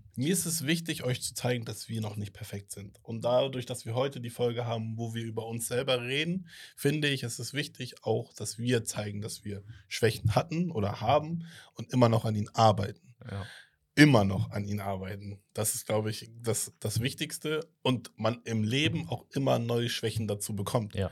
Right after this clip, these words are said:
Speaker 2: ich glaub, ich wollte grad sagen, ich glaub, das hört auch niemals
Speaker 1: Das
Speaker 2: auf.
Speaker 1: hört niemals
Speaker 2: Es
Speaker 1: auf.
Speaker 2: wird immer irgendwelche
Speaker 1: Selbst
Speaker 2: Schwächen
Speaker 1: wenn du eine Schwäche überwunden hast, du lernst irgendwas anderes kennen, keine Ahnung, fängst auf einmal an, Football zu spielen und hast Teammates und, ne, bist nicht teamfähig.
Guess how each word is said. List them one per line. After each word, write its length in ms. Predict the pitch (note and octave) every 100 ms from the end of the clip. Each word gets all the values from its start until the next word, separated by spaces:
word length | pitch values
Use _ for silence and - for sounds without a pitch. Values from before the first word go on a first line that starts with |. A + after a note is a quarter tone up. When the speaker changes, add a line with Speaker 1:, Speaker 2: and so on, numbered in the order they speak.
| -
Speaker 2:
ich 60 | F2+
glaub, 220 | G#2 F#2
ich 60 | G2
wollte 160 | G2
grad 100 | F#2+
sagen, 200 | F#2+ F#2
ich 60 | F2
glaub, 120 | F2
das 180 | F#2+ -
hört 140 | F#2
auch 100 | F2
niemals 260 | G2+ F#2 F#2+
Speaker 1:
Das 100 | F#2+
Speaker 2:
auf. 80 | F#2
Speaker 1:
hört 100 | G2+
niemals 280 | G2+ G#2
Speaker 2:
Es 100 | A2+
Speaker 1:
auf. 100 | -
Speaker 2:
wird 100 | G2
immer 200 | G2 F#2
irgendwelche 340 | F2 F2+ F2 -
Speaker 1:
Selbst 300 | A#2 C3+ -
Speaker 2:
Schwächen 80 | B2+
Speaker 1:
wenn 80 | C3
du 60 |
eine 180 | B2 A#2+
Schwäche 260 | - C#3 A#2+
überwunden 460 | A#2+ C#3+ E3+ C3+
hast, 180 | D#3 E3
du 60 | A#2
lernst 240 | A#2+ B2+
irgendwas 340 | A#2 A#2 A2+
anderes 380 | B2+ D3 B2+ A#2+
kennen, 240 | - B2+ A#2+
keine 180 | G2+
Ahnung, 240 | G2+ G#2+ G2
fängst 260 | - G2+
auf 80 | G2
einmal 200 | G2 G2+
an, 80 | G2+
Football 320 | - A2 G#2
zu 160 | G2+ A#2+
spielen 300 | - G#2+ G#2
und 200 | G2 A2+
hast 300 | G#2 - -
Teammates 580 | B2+ A#2+ A2 G#2+ G#2+ -
und, 300 | G#2+ G2+ A2+
ne, 180 | C#3
bist 260 | A#2 A2 -
nicht 200 | F#2 -
teamfähig. 500 | C#3 C#3 C3 B2+ B2